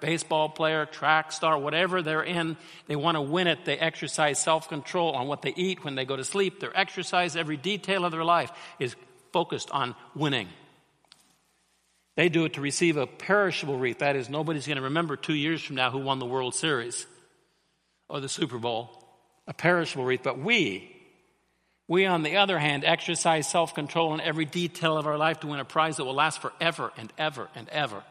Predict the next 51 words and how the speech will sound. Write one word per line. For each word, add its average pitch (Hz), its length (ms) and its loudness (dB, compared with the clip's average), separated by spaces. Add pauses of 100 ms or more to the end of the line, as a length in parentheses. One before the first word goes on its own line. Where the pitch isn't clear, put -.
(200)
and - 140 -12
ever. 107 340 -4 (1700)
"Therefore, 147 320 4
I - 20 8
run 151 220 4
in 170 80 0
such - 240 0
a 160 40 0
way 139 160 4
as 123 80 0
not 135 220 2
without 127 300 4
aim. 202 340 2 (240)
That 127 180 -6
is, 120 160 -2
I 123 120 2
have 120 220 0
goals. 180 520 0
I 127 100 -4
box 156 320 4
in 143 80 -6
such - 240 -6
a 147 60 -2
way 139 80 2
as 123 80 -2
not 139 200 0
beating 160 280 2
the 135 80 -4
air. 185 280 2
I 139 100 -4
discipline 170 500 0
my 131 160 0
body, 190 420 4
make 175 260 0
it 156 80 -2
my 131 140 -4
slave, 190 480 2
so 139 160 -4
that 139 180 -2
after 170 300 0
I 151 100 4
have 135 200 0
preached - 280 0
to - 120 -12
others, 170 340 0 (260)
I 160 140 0
myself 147 460 2
will 127 80 -4
not 131 180 0
be 135 100 -4
disqualified." 123 760 0